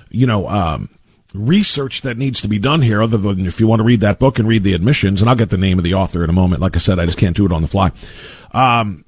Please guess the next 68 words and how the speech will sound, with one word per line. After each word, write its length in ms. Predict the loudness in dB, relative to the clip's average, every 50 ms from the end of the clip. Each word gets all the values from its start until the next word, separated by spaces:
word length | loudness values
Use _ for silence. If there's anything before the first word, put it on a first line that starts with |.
| _ -4
'cause 140 | -2 -2 0
we 100 | 0 0
talked 240 | 0 0 0 0
about 180 | 0 0 0 0
it 40 | 2
a 20 |
little 140 | 2 2 2
bit 140 | 0 0 2
earlier 280 | 2 2 2 2 2
this 180 | 0 0 0 0
week. 200 | 0 0 0 -2 -8 -20 -20 -20 -20 -18 -8 -4
Uh, 300 | -2 0 0 -2 -2 -4
but 160 | -6 -4 -2
that's 240 | 0 0 0 0 -2
the 80 | -2 -2
bottom 260 | -2 -2 -2 -2 -2
line 220 | -4 -4 -2 -2
here: 200 | -2 -2 0 -2
is, 120 | -2 0 0
yes, 220 | 0 0 0 -2
there 160 | -2 0 0
is 120 | 0 2 0
a 60 | 0
deep 220 | 0 -2 -2 -2
state. 280 | -2 -2 0 -2 0 0
They 180 | 0 2 4
know 220 | 4 4 4 4 2
it. 100 | 0 0
They 120 | -2 -2 -2
acknowledge 500 | -2 -2 -2 -2 0 0 0 0 0 -2
it. 140 | -4 -2
It 120 | -2 -2 0
is 140 | 0 -2 -4
proven 380 | -4 -2 -2 -2 -2 -2 -2
almost 320 | -2 -2 -2 -2 -2 -2 -2
every 220 | -2 0 0 0
single 320 | 2 0 0 2 2 2
day. 280 | 2 2 2 2 2 2
And 240 | 2 2 2 2 2
this, 200 | 2 2 0 -2 -6 -10 -8
and 140 | -6 -4 -4
that's 180 | -4 -4 -2
why 160 | 0 2 2 2
we 180 | 2 0 -2 -2 -4 -2
are 100 | -2 -2
sitting 280 | 0 0 0 2 2
here 120 | 2 2 4
right 180 | 2 2 2
now. 260 | 2 0 0 -2 -4 -10 _ _ _ _ _ _ _ _ _ _ _ _ _ _ _ _ -10 -4
Let 80 | 0 0
me 60 | 2
put 180 | 2 2 2 0
it 100 | 0 0
to 80 | 0 -2
you 40 |
another 240 | -2 -2 -2 -2 -2
way. 160 | -4 -6 -8 -12 _ _ _ _ _ _ _ _ _ _ _ _ -20 -20 -20 -20 -20 -20 -8
Why 220 | -4 -2 0 0
do 60 | 0 0
you 80 | -2
think 320 | -2 -2 -2 -2 -2 -2 -2
that 180 | -2 -2 -2
the 80 | -4 -6
biggest 580 | -4 -2 -2 0 0 0 -2 -2 -4 -6 -6
story 560 | -6 -6 -2 0 0 2 2 2 0 -2 -2 -4
of 160 | -4 -4 -2
the 80 | -2 -2
summer 440 | 0 0 0 -2 -2 -6 -8 -14